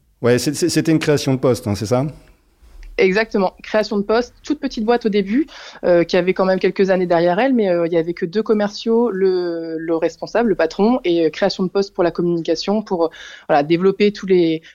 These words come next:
Speaker 2: tous les supports de communication, créer une vraie stratégie marketing et de communication autour des salons qu'on organisait,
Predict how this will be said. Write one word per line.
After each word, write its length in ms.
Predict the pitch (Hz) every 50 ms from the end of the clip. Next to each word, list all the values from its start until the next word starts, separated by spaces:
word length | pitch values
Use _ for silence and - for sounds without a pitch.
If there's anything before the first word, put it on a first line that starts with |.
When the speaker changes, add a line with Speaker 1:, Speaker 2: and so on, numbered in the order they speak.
| _ -
Speaker 2:
tous 80 | - 220
les 80 | 220
supports 260 | 220 - 214 226 214
de 80 | 202 208
communication, 840 | 202 214 196 190 190 185 175 185 175 - - - 202 202 208 214 208
créer 180 | 202 - - 190
une 80 | 185
vraie 160 | 170 170 196 175
stratégie 460 | - - - 180 - 190 175 185 185
marketing 440 | 185 175 - - 190 - - 185 175
et 20 | 165
de 40 | -
communication 600 | - 180 175 175 165 - 175 - - 196 180 -
autour 300 | - 220 214 - 220 208
des 120 | 190 190 185
salons 320 | - - 196 190 196 196
qu'on 180 | 190 - 185 180
organisait, 560 | 170 165 175 165 165 165 160 165 185 220